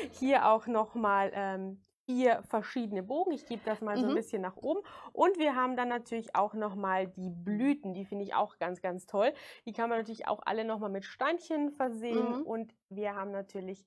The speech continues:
Speaker 1: auch schon ein paar gelegt für euch. Und ich
Speaker 2: Wow.
Speaker 1: würd euch das jetzt einmal zeigen.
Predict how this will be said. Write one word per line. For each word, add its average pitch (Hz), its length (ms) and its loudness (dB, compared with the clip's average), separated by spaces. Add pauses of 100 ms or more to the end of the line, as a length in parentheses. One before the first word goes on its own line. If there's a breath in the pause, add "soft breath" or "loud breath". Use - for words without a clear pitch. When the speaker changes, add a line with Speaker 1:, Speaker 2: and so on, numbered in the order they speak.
Speaker 1:
auch 180 240 -12
schon 190 280 -10
ein 180 240 -10
paar 180 320 -4
gelegt 185 800 -4
für - 360 -6
euch. 165 440 -2
Und 208 100 -6
ich 196 60 -4
Speaker 2:
Wow. - 160 -6
Speaker 1:
würd - 160 -8
euch 185 160 -8
das 180 180 -8
jetzt 180 220 -10
einmal 180 280 -8
zeigen. 214 360 -2